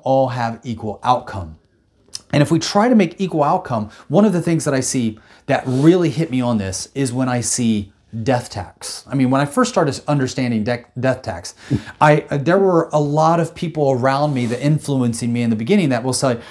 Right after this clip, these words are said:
Speaker 1: "People shouldn't be able to pass their wealth on to their children. It's just not fair." And so then I started to think about what that individual had to do in order to pass that wealth on to their children,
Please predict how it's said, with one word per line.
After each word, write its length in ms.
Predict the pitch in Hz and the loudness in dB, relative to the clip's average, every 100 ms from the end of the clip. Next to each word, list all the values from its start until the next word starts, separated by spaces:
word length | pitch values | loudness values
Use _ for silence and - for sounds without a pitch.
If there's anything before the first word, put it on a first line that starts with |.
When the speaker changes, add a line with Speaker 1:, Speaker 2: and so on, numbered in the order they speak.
| - - _ - - _ _ | -20 -20 _ -20 -20 _ _
Speaker 1:
"People 360 | - 180 190 165 | -2 2 2 2
shouldn't 380 | - 190 147 | 4 4 4
be 120 | 143 151 | 0 0
able 180 | 151 | 0
to 100 | 143 | -2
pass 440 | 135 - 147 135 - | -4 -4 0 -2 -2
their 180 | 131 127 | -4 -2
wealth 340 | 120 127 123 - | 0 -2 -4 -4
on 280 | 123 120 113 | -2 0 -2
to 140 | 127 | 0
their 140 | 113 | 0
children. 380 | 110 135 120 117 | 0 2 2 2
It's 120 | 107 | -2
just 200 | - 107 110 | -4 -6 -8
not 160 | 90 | -8
fair." 360 | - 92 76 _ _ _ _ - - - - - | -10 -10 -12 _ _ _ _ -20 -20 -20 -20 0
And 160 | 151 147 | 2 4
so 200 | - 180 | 2 0
then 260 | 135 240 277 | 4 2 4
I 220 | 196 180 | 0 0
started 440 | - 196 185 165 | 0 2 2 0
to 240 | - 160 131 | -2 -2 -2
think 500 | 113 - - 220 208 | -10 -20 2 4 4
about 340 | 127 113 110 | 0 -2 -4
what 360 | 127 135 202 233 | -4 2 2 4
that 260 | 190 170 180 | 0 0 -2
individual 600 | 180 143 160 147 143 127 | -2 2 0 2 0 0
had 220 | 131 117 | -2 -4
to 40 | 110 | -4
do 300 | 127 131 117 | 0 2 2
in 80 | |
order 220 | 117 110 107 | 2 0 -2
to 80 | |
pass 500 | - - 190 180 - | -6 -4 -2 -2 -4
that 320 | - 110 104 117 | -4 -4 -4 -2
wealth 260 | 113 107 | -4 -4
on 220 | 98 95 | -6 -8
to 280 | - 107 101 | -6 -4 -4
their 200 | 98 98 | -6 -8
children, 460 | 95 135 110 90 | -4 -2 -2 -4